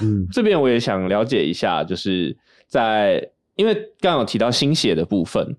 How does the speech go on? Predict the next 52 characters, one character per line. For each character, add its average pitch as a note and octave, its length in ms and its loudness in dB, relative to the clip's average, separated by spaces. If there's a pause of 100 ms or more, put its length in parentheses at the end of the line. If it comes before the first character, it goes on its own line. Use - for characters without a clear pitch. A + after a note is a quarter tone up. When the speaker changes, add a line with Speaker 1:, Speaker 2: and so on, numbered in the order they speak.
(360)
Speaker 2:
那 F#3 160 0
在 F3+ 260 2
L A2+ 200 4
D C#3 240 0
L G2 180 2
那 A#2+ 180 0
边 A2+ 260 0
的 G2 120 0
话， F#2 600 0
嗯， D#2 380 -6
不 F#3+ 80 0
知 - 20 2
道 F#3+ 120 2
你 B2+ 60 2
有 A#2+ 40 2
没 A2+ 80 2
有 G2+ 80 0
跟 A#2 220 0
他 A#2+ 160 -2
们 G#2 260 0
的 F2+ 180 0
选 G2 240 -2
手 G2+ 200 -2
去 G#2+ 200 0
做 G2 240 0
过 F#2+ 320 0
交 G2+ 300 0
流？ - 380 -4 (540)
Speaker 1:
我 B2+ 140 0
那 F#3+ 100 2
时 F#3 100 0
候 F3+ 380 4
在 F3 140 2
R D3+ 60 2
N C#3+ 100 4
G D#3 80 4
的 D3+ 40 4
时 D3 120 2
候 C#3+ 60 4
有 A#2 100 4
去 C#3+ 420 2 (360)
R C3 180 2
N C#3 100 4
G C#3+ 140 2
的 B2+ 500 4 (160)
青 C3+ 300 2
训 B2+ 200 2 (220)
L C3 200 4
D D#3+ 140 4
L A2+ 140 4
看 A2 240 -2
过， G#2 260 0